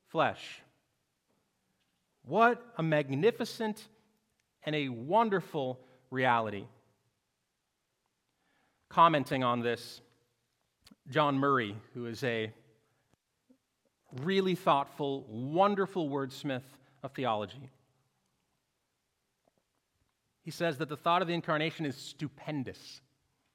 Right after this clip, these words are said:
It's stupendous because it means the conjunction in one person.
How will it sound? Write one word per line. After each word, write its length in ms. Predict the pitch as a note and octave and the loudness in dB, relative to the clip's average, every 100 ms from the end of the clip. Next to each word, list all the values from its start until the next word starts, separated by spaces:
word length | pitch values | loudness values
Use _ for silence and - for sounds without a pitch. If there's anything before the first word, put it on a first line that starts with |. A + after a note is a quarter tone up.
| _ _ _ _ | _ _ _ _
It's 140 | C3 - | -18 -16
stupendous 960 | - E3 - - G3 E3+ - - - - _ _ _ - | -6 -6 -4 -2 0 0 -2 -8 -20 -20 _ _ _ -2
because 280 | A#3 A#3 | 4 4
it 100 | A#3 | 4
means 400 | F3+ C4 C4 G#3 | 2 4 6 4
the 100 | E3+ | 0
conjunction 720 | F#3+ G#3 E3 F3+ B3 - B3 | 0 0 2 4 2 0 -4
in 300 | F#3+ F#3 E3 | -2 0 2
one 240 | E3+ A#3 B3+ | 4 4 2
person. 440 | A#3 A3+ - G2+ | -2 -2 -4 -12